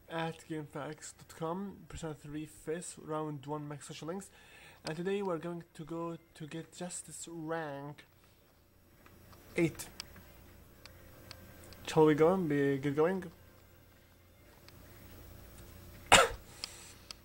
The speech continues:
Go to her instantly and go with her. <coughs> Since I have already, I think everything shall go okay. Should go to the library for some reason.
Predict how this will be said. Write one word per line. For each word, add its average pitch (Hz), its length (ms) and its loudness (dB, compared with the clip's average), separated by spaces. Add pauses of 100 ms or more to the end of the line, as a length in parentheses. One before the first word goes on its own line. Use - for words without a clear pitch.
(300)
Go 151 80 -2
to 151 240 -6
her 160 120 0
instantly 151 460 -6 (640)
and 160 160 -8
go 165 60 -8
with 143 160 -6
her. 156 160 -8 (1120)
<coughs> - 140 12 (580)
Since 160 160 -6
I 165 60 2
have 165 160 0
already, 151 300 0
I 135 260 -6
think 151 260 -8
everything 143 540 -8
shall 147 120 -4
go 135 180 -6 (100)
okay. 151 240 -8 (2500)
Should 139 300 2
go 147 120 0
to - 100 -6
the 143 120 -2
library 139 320 2
for 131 140 -8
some 135 200 -4
reason. 147 320 -6